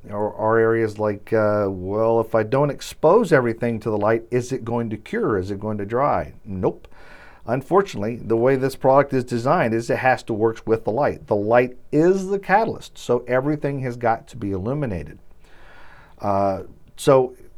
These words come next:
again, make sure you're not exceeding the nine mils. Um, you're, you're using the one four to one six, uh, tip to apply the product. If it's not spraying right with the one four to one six, you can put a splash of acetone into it, but do not go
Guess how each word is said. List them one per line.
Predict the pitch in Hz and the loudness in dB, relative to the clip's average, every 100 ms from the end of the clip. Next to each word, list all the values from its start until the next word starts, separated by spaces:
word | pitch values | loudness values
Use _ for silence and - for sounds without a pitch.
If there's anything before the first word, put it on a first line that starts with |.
| - - - - - | -20 -20 -20 -20 -6
again, | 131 139 123 90 | 0 2 2 0
make | 127 143 | -2 -2
sure | - 147 | 0 0
you're | 127 127 | 2 0
not | 135 151 | 2 2
exceeding | - - 151 147 135 | 0 0 0 0 -2
the | |
nine | 127 120 143 147 | 0 2 2 0
mils. | 107 127 - - - | -2 -2 -10 -14 -2
Um, | 98 95 95 95 92 101 | 2 2 2 0 -4 -8
you're, | 104 101 101 98 | -6 -6 -8 -8
you're | 101 | -8
using | 98 110 113 107 101 95 | -4 -4 -4 -6 -8 -10
the | 98 98 90 | -6 -6 -6
one | 92 113 127 | -2 0 0
four | 123 - 120 120 123 123 - - - - | -4 -2 2 4 2 0 -16 -20 -20 -6
to | 113 | -4
one | 101 117 123 | 0 2 2
six, | 120 - 123 123 - - - - - - | -2 2 2 2 -12 -14 -18 -20 -20 -10
uh, | 92 95 90 90 - - - - 104 | -2 0 0 -4 -10 -20 -20 -18 -8
tip | - 143 - | 0 0 2
to | 120 | -2
apply | 95 123 123 | 6 8 8
the | 117 | 6
product. | - 117 117 113 | 2 4 4 2
If | 113 117 | -4 -4
it's | 143 | -2
not | 185 202 | 4 4
spraying | - - 170 180 170 | 2 0 2 2 2
right | 160 165 | 2 2
with | 143 | -2
the | 147 | 2
one | 147 | 2
four | 147 - 143 | 2 2 2
to | |
one | 131 135 139 | 2 -2 -2
six, | - 135 - | -2 -2 -2
you | 131 | -10
can | 135 - 147 | -6 -2 -2
put | 147 143 | 0 -4
a | |
splash | 117 - 120 113 - | -4 0 0 2 -2
of | |
acetone | 110 107 - - 117 107 | 0 0 -2 -6 -4 -4
into | 107 113 113 | -6 -2 -2
it, | 113 | -2
but | 113 98 | -6 -4
do | 107 | -4
not | 104 107 117 - 117 | -2 0 -2 -4 -4
go | 110 110 110 107 | 0 0 0 -4